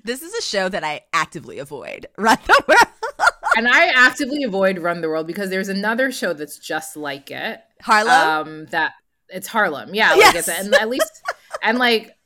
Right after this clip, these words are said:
Speaker 2: <laughs> to be, to be fair to Run the World, I think Run the World came out before Harlem did, or at least
Speaker 1: Yeah.
Speaker 2: premiered before Harlem did.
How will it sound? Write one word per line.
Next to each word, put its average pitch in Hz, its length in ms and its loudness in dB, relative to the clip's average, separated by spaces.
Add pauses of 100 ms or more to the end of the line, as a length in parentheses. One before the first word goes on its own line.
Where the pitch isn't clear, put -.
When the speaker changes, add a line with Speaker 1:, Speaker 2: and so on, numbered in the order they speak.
(1120)
Speaker 2:
<laughs> 190 80 -10 (720)
to 311 160 0
be, 277 220 0
to 277 160 -2
be 269 140 -2
fair 339 220 2
to 233 120 2
Run 175 180 -2
the 156 60 0
World, 151 120 -2
I 147 60 -2
think 208 180 -6
Run 175 140 -8
the 160 60 -8
World 147 180 -8
came 147 180 -12
out 131 140 -8
before 131 280 -14
Harlem 127 360 -14
did, 104 220 -18
or 156 100 -6
at 160 80 -6
least 170 120 -4
Speaker 1:
Yeah. 120 140 -4
Speaker 2:
premiered 147 380 -8
before 139 260 -16
Harlem 135 360 -12
did. 131 240 -16